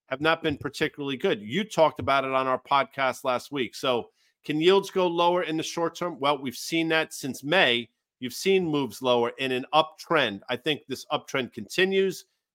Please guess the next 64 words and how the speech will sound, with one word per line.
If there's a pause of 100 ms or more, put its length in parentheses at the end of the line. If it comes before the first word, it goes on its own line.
You
know,
maybe
we
pull
back
a
little
bit
here
in
yields,
but, (360)
you
know, (180)
I,
I
wouldn't
run
too
far
from
this
short
bond
trade.
I,
I
think
yields
will
continue
to
go
up, (340)
and
we'll
see.
Let's
take
a
look
quickly
at
the
C
M
E
FedWatch
tool. (480)
Danny,
you're
very
good
at
these
things
to
sort
of
gauge
what's
going
on.